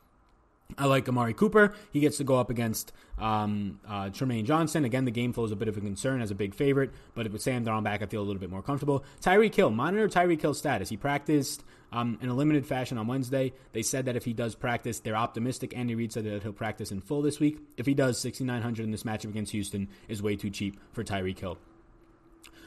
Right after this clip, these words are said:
Uh, the rest of the guys, Marquise Brown, I like if you get the stacks with Lamar Jackson. Uh, Stefon Diggs, I like if you get the stacks with Kirk Cousins and Adam Thielen.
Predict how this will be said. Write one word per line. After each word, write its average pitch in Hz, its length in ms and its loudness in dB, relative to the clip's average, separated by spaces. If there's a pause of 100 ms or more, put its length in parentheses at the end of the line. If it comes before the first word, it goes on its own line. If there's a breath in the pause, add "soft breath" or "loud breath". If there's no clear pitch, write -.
(240 loud breath)
Uh, 139 160 2
the 160 120 4
rest 208 160 8
of 214 60 0
the 208 60 6
guys, 190 240 8
Marquise 175 300 4
Brown, 156 220 2
I 143 60 4
like 147 180 2
if 131 80 -2
you 131 60 -2
get 139 120 2
the 135 80 -2
stacks 127 320 -2
with 123 80 -6
Lamar 117 240 0
Jackson. 151 640 2 (160 loud breath)
Uh, 110 80 -4
Stefon 135 400 0
Diggs, 127 180 2
I 117 60 2
like 117 160 -2
if 104 80 -6
you 110 40 -2
get 107 120 -2
the 110 60 -6
stacks 110 300 -4
with 107 120 -8
Kirk 110 200 -6
Cousins 107 300 -2
and 104 80 -2
Adam 95 260 -4
Thielen. 160 360 2